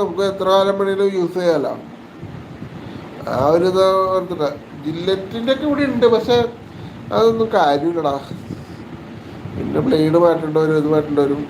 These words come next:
ഈ നോർമൽ സാധനം, നോർമൽ സാധനം എന്ന് പറഞ്ഞാൽ അതിൽ ബ്ലേഡ് മാറ്റിയിട്ട് യൂസ് ചെയ്ത്, ഈ സാധാരണ ബ്ലേഡ് ഇല്ലേ,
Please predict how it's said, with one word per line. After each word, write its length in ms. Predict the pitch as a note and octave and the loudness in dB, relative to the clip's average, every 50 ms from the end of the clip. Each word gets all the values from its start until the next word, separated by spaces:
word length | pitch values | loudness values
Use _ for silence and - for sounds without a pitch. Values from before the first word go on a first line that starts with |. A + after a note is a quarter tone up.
| D3+ D3+ | -2 -2
ഈ 20 | D#3 D#3+ D#3+ D#3 - - _ _ _ _ _ _ - - - - _ _ _ _ _ _ _ _ _ _ _ _ _ _ _ _ _ _ _ _ _ _ _ _ _ _ _ _ _ - - - - - D3+ C#3+ | 0 -2 -2 -6 -10 -18 _ _ _ _ _ _ -20 -20 -20 -20 _ _ _ _ _ _ _ _ _ _ _ _ _ _ _ _ _ _ _ _ _ _ _ _ _ _ _ _ _ -18 -16 -16 -12 -4 2 4
നോർമൽ 480 | D3+ D3+ D#3 D#3+ E3 E3 E3+ F#3 G#3 A3 A3 | 6 6 6 6 4 4 4 2 2 2 2
സാധനം, 340 | - F3 D3 C3 B2 - - - - - - - - C#3+ C#3+ | 0 0 0 0 -2 -6 -8 -14 -18 -20 -18 -12 -6 0 2
നോർമൽ 520 | D3 D3 D3 D3+ D#3 D#3+ E3 E3+ F#3 G3 G#3 A3 | 4 6 6 6 4 4 2 0 2 2 4 4
സാധനം 240 | G#3+ G3+ G3 F#3 F#3 | 4 4 4 2 0
എന്ന് 100 | F#3 F#3 | -2 -2
പറഞ്ഞാൽ 200 | F#3 F3+ F3+ F3+ F3 | -2 0 0 0 0
അതിൽ 140 | F3 F3 F#3 F#3+ G3+ G3+ - - - E3+ | 0 0 0 -2 -2 -4 -8 -12 -8 -2
ബ്ലേഡ് 320 | E3+ E3+ E3 E3 E3 F3+ F3+ | 0 2 4 4 4 4 2
മാറ്റിയിട്ട് 440 | F#3 F3+ F3 E3 F3 F3 E3 F3 G#3 B3+ D4+ - - - - - - - - - - - - | 2 2 2 2 0 0 2 2 0 0 0 -6 -10 -12 -12 -12 -10 -10 -10 -8 -6 0 2
യൂസ് 160 | D3 C#3+ C#3+ D3 | 2 4 4 4
ചെയ്ത്, 200 | C3+ B2 - - A#2 - - - - - - - - - - - - - - - - - - - - - - - - - - - - - - - - - - - - - - - - - - - - | 2 2 2 -4 -8 -10 -12 -14 -12 -12 -12 -12 -10 -8 -6 -6 -6 -6 -6 -8 -8 -8 -8 -8 -6 -6 -6 -6 -8 -8 -10 -10 -12 -10 -10 -8 -8 -8 -6 -6 -8 -8 -8 -8 -8 -8 -8 -4 -2
ഈ 20 | D#3 D#3 D3+ F3 | -2 0 2 2
സാധാരണ 400 | D#3+ D#3 D#3 D#3+ D#3+ E3 E3+ F#3+ F#3 F#3 | 2 4 4 4 4 2 2 0 0 0
ബ്ലേഡ് 240 | F#3 E3+ D#3 C#3+ C#3+ | 0 0 0 -2 -4
ഇല്ലേ, 160 | C3 C3 - | -6 -6 -8